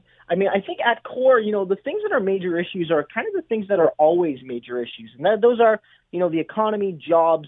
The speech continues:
social programs, right? So, uh, you know, things like housing, things that affect people in their day-to-day lives. Um, and there will be, you know, this is not to say that there won't be questions and question periods about, you know, uh, McCallum and his, his, his, his, you know, foot and mouth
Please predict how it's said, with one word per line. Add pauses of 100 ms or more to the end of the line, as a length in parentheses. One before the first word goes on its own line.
(140)
social
programs,
right?
So, (280)
uh,
you
know,
things
like
housing,
things
that
affect
people
in
their
day-to-day
lives. (440)
Um, (200)
and
there
will
be,
you
know,
this
is
not
to
say
that
there
won't
be
questions
and
question
periods
about, (320)
you
know,
uh,
McCallum
and
his, (380)
his,
his,
his,
you
know,
foot
and
mouth